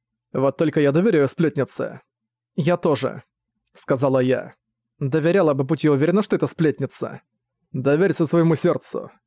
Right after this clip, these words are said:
Как же отчаянно я хотела, чтобы все было как в фильмах, в которых люди могли доверять своему сердцу,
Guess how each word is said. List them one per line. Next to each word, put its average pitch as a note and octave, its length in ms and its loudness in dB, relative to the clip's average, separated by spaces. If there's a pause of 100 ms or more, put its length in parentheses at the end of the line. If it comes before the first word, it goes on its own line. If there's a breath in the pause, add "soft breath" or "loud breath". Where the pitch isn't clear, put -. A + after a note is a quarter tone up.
(380)
Как C4 180 -4
же F#3 160 2
отчаянно G3 420 0
я D#3 80 2
хотела, G3 380 0
чтобы C#3+ 280 -2
все G#3 220 -2
было D3+ 220 2
как C3+ 160 -4
в - 20 -16
фильмах, F3+ 380 2
в - 100 -16
которых D3+ 380 0
люди E3 180 2
могли D3 240 2
доверять D#3 320 2
своему D3 280 2
сердцу, - 600 -4